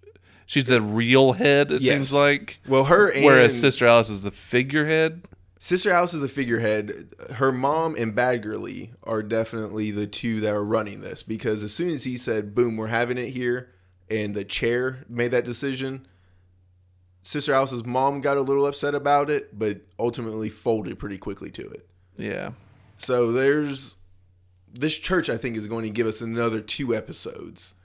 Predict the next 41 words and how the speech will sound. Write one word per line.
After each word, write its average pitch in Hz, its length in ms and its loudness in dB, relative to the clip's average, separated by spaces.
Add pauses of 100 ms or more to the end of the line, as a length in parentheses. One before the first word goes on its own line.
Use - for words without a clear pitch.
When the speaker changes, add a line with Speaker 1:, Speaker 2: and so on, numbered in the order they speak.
(300)
Speaker 2:
that 113 180 0
we're 110 100 -2
gonna 107 220 -6
be 107 160 -2
looking 107 260 -6
through, 104 460 -4
and 110 160 -2
there's 113 100 -4
gonna 147 160 -4
be 147 80 -4
something 127 300 -6
between 117 400 -8
Perry 104 400 -4
and 98 80 -12
Sister 104 360 -10
Alice 90 300 -8
by - 180 -6
the 113 220 -2
end 104 140 -2
of 104 100 -12
this 104 400 -10 (120)
season, 98 500 -10
I 101 120 -8 (160)
really 107 220 -8
think. - 460 -14
Speaker 1:
Well, 180 100 2
they 208 100 4
had 220 160 2
some 143 180 2
weird 131 240 6
moments - 680 -2 (200)
in 131 120 -2
this 120 140 2
Speaker 2:
Mm-hmm. 120 80 4
Speaker 1:
episode 110 440 2
with 104 280 0
Sister - 340 -6
Alice. - 480 -6 (540)
When 131 180 2
she 139 240 0
takes - 760 0